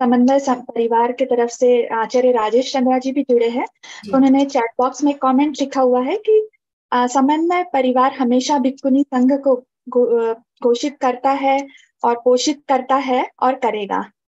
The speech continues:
Speaker 1: तो उनके तरफ से
Speaker 2: साधु,
Speaker 1: ये
Speaker 2: साधु, साधु।
Speaker 1: comment आया है। साधु,
Speaker 2: जी, बिल्कुल।
Speaker 1: साधु,
Speaker 2: राजेश
Speaker 1: साधु।
Speaker 2: चंद्रा जी जो है,
Speaker 1: ऐसे।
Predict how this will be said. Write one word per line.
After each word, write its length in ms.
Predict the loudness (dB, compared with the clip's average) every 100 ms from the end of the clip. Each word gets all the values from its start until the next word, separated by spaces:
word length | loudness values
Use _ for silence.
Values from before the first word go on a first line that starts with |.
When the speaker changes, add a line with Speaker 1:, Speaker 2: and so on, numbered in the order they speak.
| _
Speaker 1:
तो 80 | -12
उनके 260 | -12 -6
तरफ 220 | -4 -4 -8
से 80 |
Speaker 2:
साधु, 120 | -8 -4
Speaker 1:
ये 140 | -2
Speaker 2:
साधु, 360 | -4 -12 -20 -20
साधु। 180 | -20
Speaker 1:
comment 420 | -8 -6 -6 -8 -8
आया 200 | -8 -8
है। 180 | -6
साधु, 680 | -8 -8 _ _ _ -8 -2
Speaker 2:
जी, 60 | -2
बिल्कुल। 20 |
Speaker 1:
साधु, 340 | 0 -2 -2
Speaker 2:
राजेश 280 | -2 -4 -4
Speaker 1:
साधु। 120 | -2
Speaker 2:
चंद्रा 180 | -2 -2
जी 120 | -4
जो 80 | -6
है, 200 | -6 -8
Speaker 1:
ऐसे। 140 | -10